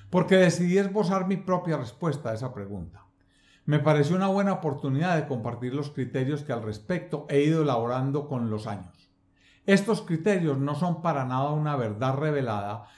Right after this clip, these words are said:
pero pueden orientar un poco a las personas que siguen mis redes sociales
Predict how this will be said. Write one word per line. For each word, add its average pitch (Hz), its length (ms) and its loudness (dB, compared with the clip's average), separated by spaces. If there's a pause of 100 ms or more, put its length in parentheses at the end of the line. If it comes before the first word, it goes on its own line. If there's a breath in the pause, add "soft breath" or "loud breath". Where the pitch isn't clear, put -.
(200 loud breath)
pero 151 280 6
pueden 190 300 2
orientar 147 540 0
un 170 180 -2
poco 170 300 -2
a - 20 2
las 131 200 -2
personas 151 680 -2
que 131 200 -2
siguen 135 360 -2
mis 117 200 -2
redes 131 260 0
sociales 165 640 -4